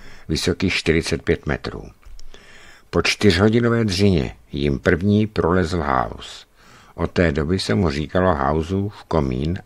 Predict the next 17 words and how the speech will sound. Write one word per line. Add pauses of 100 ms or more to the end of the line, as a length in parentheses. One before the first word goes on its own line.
anebo
také
Billův
komín. (640)
Dává-li
někdo
přednost
křestnímu
jménu
před
příjmením. (260)
Je
to
nejobtížnější
částí (640)
ze-,
žebra.